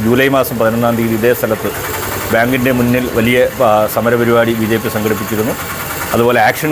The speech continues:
കൗൺസിൽ ബി ജെ പിയുടെ നേതൃത്വത്തിൽ ഈ കാര്യവുമായി ബന്ധപ്പെട്ട്, ആ, പ്രവർത്തിക്കുന്നു. നിയമ നടപടികൾക്കടക്കം നിക്ഷേപകർക്ക് വേണ്ട സഹായങ്ങൾ ആക്ഷൻ കൗൺസിൽ നൽകുന്നുണ്ട്. അതുകൊണ്ട് തന്നെ ഭാരതീയ ജനതാ പാർട്ടിയുടെ മണ്ഡലം കമ്മിറ്റിയും ഈ ആക്ഷൻ കൗൺസിലിൻ്റെ പേരിലും ഇ ഡിയുടെ അന്വേഷണത്തെ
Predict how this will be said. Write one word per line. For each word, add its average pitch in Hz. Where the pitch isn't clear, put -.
കൗൺസിൽ 135
ബി 120
ജെ 123
പിയുടെ 117
നേതൃത്വത്തിൽ 110
ഈ 113
കാര്യവുമായി 110
ബന്ധപ്പെട്ട്, 104
ആ, 101
പ്രവർത്തിക്കുന്നു. 104
നിയമ 135
നടപടികൾക്കടക്കം 135
നിക്ഷേപകർക്ക് 123
വേണ്ട 113
സഹായങ്ങൾ 113
ആക്ഷൻ 104
കൗൺസിൽ 110
നൽകുന്നുണ്ട്. 107
അതുകൊണ്ട് 117
തന്നെ 120
ഭാരതീയ 113
ജനതാ 117
പാർട്ടിയുടെ 113
മണ്ഡലം 110
കമ്മിറ്റിയും 113
ഈ -
ആക്ഷൻ 104
കൗൺസിലിൻ്റെ 107
പേരിലും 104
ഇ -
ഡിയുടെ 113
അന്വേഷണത്തെ 113